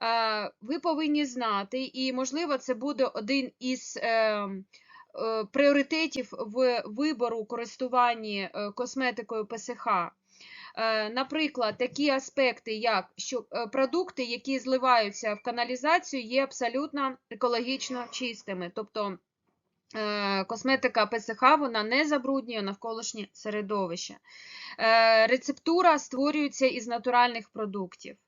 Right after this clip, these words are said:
Е, при ви-, при виготовленні косметики не використовуються катони і парабени,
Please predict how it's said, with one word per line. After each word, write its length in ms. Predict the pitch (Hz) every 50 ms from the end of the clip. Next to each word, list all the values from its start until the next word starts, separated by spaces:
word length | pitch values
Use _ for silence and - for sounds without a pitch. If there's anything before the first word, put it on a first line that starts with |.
| _ _ _ - - - - - -
Е, 280 | 226 226 233 233 226 208 208 -
при 180 | - 302 349 370
ви-, 120 | 320 311 - - -
при 260 | 269 285 311 330 320
виготовленні 720 | 254 311 302 277 294 285 - 254 247 254 254 247 247 247 254
косметики 760 | - 262 247 - - 247 233 220 214 208 262 262 - 302 285
не 180 | 262 269 311 330
використовуються 960 | 320 320 - 294 277 269 262 - - 285 302 311 277 285 269 262 - 254 240
катони 520 | - 254 254 247 - 285 294 277 277 262
і 40 | 254
парабени, 680 | - 240 240 240 233 214 220 214 196 180 170 175 185